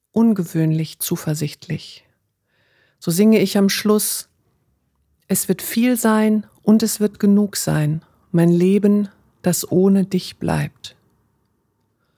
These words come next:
Lange habe ich mich gefragt, wo ist denn die Facette des Verbundenbleibens? Bis ich gemerkt habe, das ganze Lied spricht mit der Verstorbenen.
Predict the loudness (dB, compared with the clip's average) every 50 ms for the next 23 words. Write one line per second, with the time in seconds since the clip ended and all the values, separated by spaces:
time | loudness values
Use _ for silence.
0 | _ _ _ _ _ _ _ _ _ _ _ -2 0 2 2 2 2 2 2 2
1 | 0 0 0 0 -2 -2 -2 -6 -6 -6 -4 -2 0 0 0 0 -2 -6 -14 -18
2 | -18 _ _ _ _ _ _ _ _ _ 0 0 0 0 0 2 2 2 2 0
3 | -2 -2 -4 -4 -2 -2 -2 -2 -2 -2 -2 -2 -4 -2 -2 -2 -2 0 0 -2
4 | -2 0 -2 -2 -2 -2 -4 -4 -4 -4 -2 -2 -2 -2 -4 -6 -12 -14 -16 _
5 | _ _ _ _ _ _ _ _ _ -4 -2 -2 -2 -4 0 2 2 4 4 4
6 | 2 0 -4 -8 -8 -4 -2 -2 -2 0 0 -2 -2 -4 -6 _ _ _ _ _
7 | _ _ _ _ _ _ _ -6 -6 -4 0 2 2 2 2 2 0 0 0 0
8 | 0 0 -2 -2 -4 -10 -14 -16 _ _ _ _ _ -10 -8 -8 -8 -6 0 0
9 | 0 0 0 -6 -18 -20 -20 _ _ _ -6 -4 -2 -2 -2 -2 -2 -6 -6 -6
10 | -4 -4 -2 -2 -2 -2 -2 -2 -2 -2 -2 -4 -4